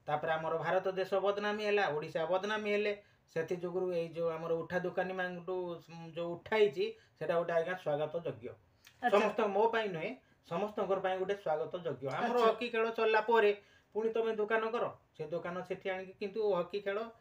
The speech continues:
Speaker 1: ମାନେ, ଉଁ, ନ ସରିବା ପର୍ଯ୍ୟନ୍ତ ଟିକେ ମାନେ ଉଠା ଦୋକାନୀମାନେ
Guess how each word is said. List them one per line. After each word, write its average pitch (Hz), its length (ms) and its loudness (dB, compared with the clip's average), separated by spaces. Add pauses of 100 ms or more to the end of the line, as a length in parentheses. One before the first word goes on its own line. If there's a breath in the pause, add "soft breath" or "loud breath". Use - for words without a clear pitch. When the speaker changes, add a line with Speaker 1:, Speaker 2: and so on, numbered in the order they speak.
(300 soft breath)
Speaker 1:
ମାନେ, 185 300 -4 (240)
ଉଁ, 156 320 -14 (420)
ନ 165 260 -2
ସରିବା 214 320 2
ପର୍ଯ୍ୟନ୍ତ 214 380 0 (920)
ଟିକେ 165 260 -6
ମାନେ 165 260 -6
ଉଠା 160 240 -4
ଦୋକାନୀମାନେ 202 640 0